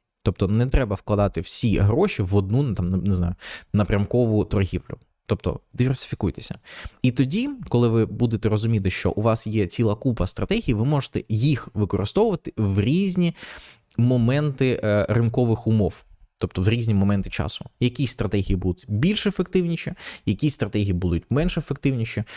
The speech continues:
Тобто, і, е, ще додатково, не розраховуйте постійно заробляти супербагато, розраховуйте на якусь невеличку, е, давайте я вам покажу на прикладі. Тобто, грубо кажучи, ось, е, збільшення волатильності до цієї червоненької лінії, все, що нижче червоненької лінії, це, грубо кажучи, ваша зарплата.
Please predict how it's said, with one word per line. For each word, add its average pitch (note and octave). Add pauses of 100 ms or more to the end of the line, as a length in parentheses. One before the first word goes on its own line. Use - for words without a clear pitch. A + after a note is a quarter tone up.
(200)
Тобто, F2+
і, -
е, G2+
ще G2+
додатково, C#3
не A2+
розраховуйте B2
постійно G#2+
заробляти F#2+
супербагато, -
розраховуйте A#2+
на F2+
якусь A2+
невеличку, G2
е, - (1200)
давайте G2
я -
вам F2
покажу G2
на F#2
прикладі. -
Тобто, F2+ (280)
грубо B2
кажучи, A2+
ось, - (240)
е, G#2
збільшення A2
волатильності A2
до G#2
цієї G#2
червоненької A2
лінії, G#3
все, -
що -
нижче B2+
червоненької A2
лінії, G3
це, D3
грубо A2+
кажучи, C3+
ваша F#2
зарплата. F#2